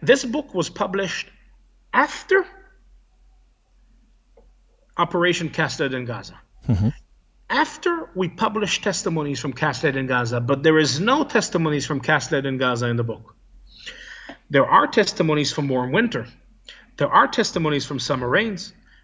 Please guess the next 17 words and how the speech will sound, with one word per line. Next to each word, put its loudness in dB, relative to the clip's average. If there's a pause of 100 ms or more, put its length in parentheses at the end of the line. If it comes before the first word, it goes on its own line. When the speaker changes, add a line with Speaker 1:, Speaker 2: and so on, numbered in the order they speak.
(120)
Speaker 1:
There -4
are 4
testimonies -2
from -4
Autumn -2
Clouds, 2
the -2
other -2
operations, -6
but -6
from -4
Cast -2
Lead, 0
no. 0 (640)
You 0
know 4
why? 2